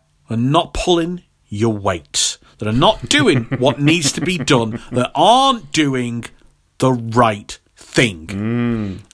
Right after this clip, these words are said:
Speaker 1: And, and, and in many ways, in many ways, I'm gonna go right wing here.
Speaker 2: Woo, boy!
Speaker 1: In many ways, you're a drain on society. <laughs> You're leeching off the hard work of others.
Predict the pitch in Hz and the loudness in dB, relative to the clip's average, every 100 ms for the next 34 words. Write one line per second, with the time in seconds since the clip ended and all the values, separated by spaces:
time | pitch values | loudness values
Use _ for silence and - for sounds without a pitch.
0 | - 123 120 - 117 123 - 120 - - | -2 0 0 -2 -2 -2 -2 -4 -4 -16
1 | - 101 - - 151 151 180 214 269 139 | -16 -14 -14 -4 0 2 2 2 2 2
2 | 110 165 - - - _ _ _ _ _ | 0 -2 -2 -4 -10 _ _ _ _ _
3 | _ - 107 139 202 110 - 117 147 233 | _ -10 0 2 2 0 -2 0 2 4
4 | 226 139 147 147 117 139 185 - 92 339 | 4 4 2 2 0 -4 -4 -8 -4 8
5 | 415 480 480 440 359 330 359 359 349 285 | 10 12 12 12 10 6 4 6 4 0
6 | - 127 139 202 202 95 95 120 - - | 0 2 2 2 0 -2 -4 -4 -6 -10
7 | - - - 104 107 104 123 127 127 117 | -18 -18 -4 2 2 2 2 4 4 0
8 | 110 113 - 87 82 - 85 - 113 - | -4 -4 -2 -2 -4 -8 -10 -10 -10 -10
9 | - - 349 349 - - - - - - | -16 -4 -4 -4 -12 -16 -6 -6 -6 -10
10 | - 143 - - - 107 117 147 226 - | -8 -8 -10 -18 -4 0 4 4 2 2
11 | - 214 185 - 139 156 160 175 170 170 | 2 2 0 -2 0 4 6 6 4 0
12 | 147 151 143 143 127 127 127 123 - | -4 -8 -6 -6 -4 -2 -2 -2 -4